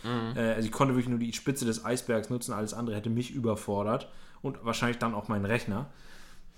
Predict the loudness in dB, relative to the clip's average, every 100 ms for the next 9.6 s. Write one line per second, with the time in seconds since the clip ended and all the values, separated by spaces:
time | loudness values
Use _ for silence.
0 | 0 4 4 6 8 10 10 6 -2 -6
1 | -8 -6 2 4 6 6 2 -2 -2 0
2 | 0 0 0 -2 -4 -2 0 0 0 0
3 | -2 0 4 4 2 -2 -2 -2 -6 -4
4 | -2 -2 -6 -6 -4 -4 -4 -4 -4 -2
5 | -4 -4 -4 -2 -2 0 0 0 -4 -4
6 | -2 -4 -6 -10 -4 -2 -2 -4 -6 0
7 | 2 2 -2 -8 -18 -20 -10 0 2 4
8 | 2 0 -2 0 2 0 -2 -10 -16 -16
9 | -20 -18 -6 -4 -4